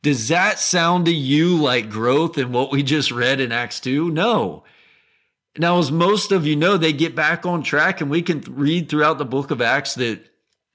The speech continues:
Luke gives all these check-ins on, on the growth of the church. This many were added, that many were added. And not only is that a beautiful thing to see that growth, but it's beautiful to see how that growth even happened,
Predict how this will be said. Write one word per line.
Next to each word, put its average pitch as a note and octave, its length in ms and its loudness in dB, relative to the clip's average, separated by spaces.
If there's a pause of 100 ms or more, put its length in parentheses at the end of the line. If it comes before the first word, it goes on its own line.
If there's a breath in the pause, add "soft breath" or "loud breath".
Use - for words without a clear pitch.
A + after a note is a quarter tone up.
(140)
Luke D3 340 0
gives C3+ 320 0
all C3+ 200 2
these C#3 220 0
check-ins C3 600 -4
on, A2+ 280 -4 (580 loud breath)
on A#2+ 100 -6
the A#2+ 80 -2
growth C3+ 420 0
of C3 140 0
the G#2 120 0
church. B2 540 -2
This C3 360 -2
many C3+ 260 0
were A#2 220 0
added, A2 400 0
that A#2 300 -2
many C3 200 -2
were A2+ 200 -2
added. G#2+ 360 -2
And A#2+ 160 -8
not E3 280 -2
only F#3 260 0
is C3+ 160 0
that D3+ 160 0
a B2+ 60 -2
beautiful D#3 840 0
thing E3 440 -2
to A#2 100 -6
see F#3+ 300 -2
that C#3+ 260 0
growth, D#3 320 -2 (300 loud breath)
but E3 100 2
it's E3 160 0
beautiful F#3+ 540 0
to D#3+ 100 2
see E3+ 220 -2
how F3 220 0
that E3+ 200 0
growth E3 340 0
even D3 280 -2
happened, C#3 640 -2